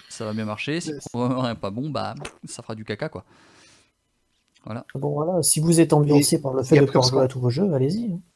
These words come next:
Speaker 2: on, on a, enfin, moi, t'en as parlé plusieurs fois par rapport aussi au S D Everdrive et au S D to S N E S notamment. Euh, voilà, il vaut mieux, euh,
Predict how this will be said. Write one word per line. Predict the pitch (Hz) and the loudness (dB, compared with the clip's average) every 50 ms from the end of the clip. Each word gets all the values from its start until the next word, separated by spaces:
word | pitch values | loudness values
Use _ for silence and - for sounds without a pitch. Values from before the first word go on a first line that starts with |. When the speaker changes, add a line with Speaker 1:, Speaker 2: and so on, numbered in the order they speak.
| _ _ | _ _
Speaker 2:
on, | - 127 127 - | -6 -6 -6 -6
on | 131 120 120 120 | -4 -2 -2 -2
a, | 120 123 113 | -2 -2 -4
enfin, | 110 - - 110 | -6 -4 -4 -2
moi, | 113 120 123 123 | 0 0 0 0
t'en | - 120 113 | 0 -2 -2
as | 110 | -2
parlé | - 117 107 110 | -2 -2 -2 -2
plusieurs | 107 - - - 110 | -4 -6 -6 -6 -4
fois | - 139 123 | 0 0 0
par | - 117 104 | 2 2 0
rapport | 107 - - 117 | 0 -2 -4 -6
aussi | 113 110 - - 127 | -4 -4 -4 -4 -4
au | 113 107 107 107 | -4 -4 -4 -4
S | 110 - - | -4 -6 -6
D | 110 | -6
Everdrive | 107 107 107 104 120 120 117 110 113 | -4 -4 -2 0 2 2 2 2 -2
et | 107 | -4
au | 107 110 | -4 -4
S | 110 110 | -6 -6
D | 113 117 107 | -6 -8 -8
to | - - | -6 -6
S | 110 - - - | -8 -6 -4 -2
N | 131 | -2
E | |
S | 127 - - | -2 -2 -4
notamment. | 113 104 - 104 113 143 165 - - - - - - - - - _ - | -10 -10 -6 -2 0 0 0 0 -2 -8 -8 -8 -8 -10 -14 -8 _ 2
Euh, | 127 117 113 113 110 - _ _ _ _ _ _ _ - | 2 4 4 2 0 -4 _ _ _ _ _ _ _ 0
voilà, | 151 143 135 127 123 - | 4 4 6 4 4 2
il | - 139 123 | -2 -2 2
vaut | 139 151 - 156 | 2 4 6 4
mieux, | 160 165 175 170 170 165 151 - - | 4 6 6 8 8 6 6 4 2
euh, | 123 117 113 113 110 110 110 110 110 | 2 2 2 2 2 2 0 0 -2